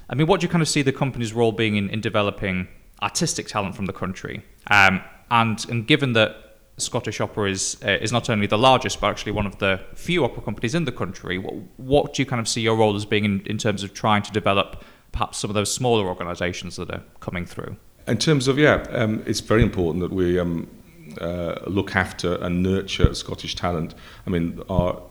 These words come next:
Speaker 2: emerging artist programme this year, all three, um, three members are from the Royal Conservatoire of Scotland, uh, one of which, one of wh-, whom is Scottish. Um,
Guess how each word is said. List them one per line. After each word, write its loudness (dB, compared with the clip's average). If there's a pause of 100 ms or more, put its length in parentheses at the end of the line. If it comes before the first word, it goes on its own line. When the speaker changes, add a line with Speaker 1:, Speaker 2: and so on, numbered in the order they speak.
(100)
Speaker 2:
emerging 2
artist -4
programme 0
this -4
year, 0 (420)
all -2
three, 0
um, -2 (440)
three 0
members 0 (600)
are -2
from -4
the -2
Royal 0 (100)
Conservatoire -4
of -4
Scotland, -4 (380)
uh, -6
one -4
of -4
which, -8
one -4
of -8
wh-, -14
whom -2
is -4
Scottish. -6 (540)
Um, 0